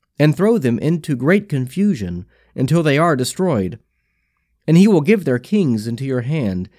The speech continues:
and you shall make their name perish from under heaven.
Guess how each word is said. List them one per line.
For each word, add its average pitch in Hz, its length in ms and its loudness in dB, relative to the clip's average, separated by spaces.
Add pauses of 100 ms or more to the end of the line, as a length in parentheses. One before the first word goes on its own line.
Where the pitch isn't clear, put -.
(220)
and 151 120 0
you 180 80 2
shall 135 180 -2
make 180 220 -2
their 113 160 -4
name 113 200 -2
perish 113 520 -4
from 131 200 -2
under 151 260 -2
heaven. 101 460 -6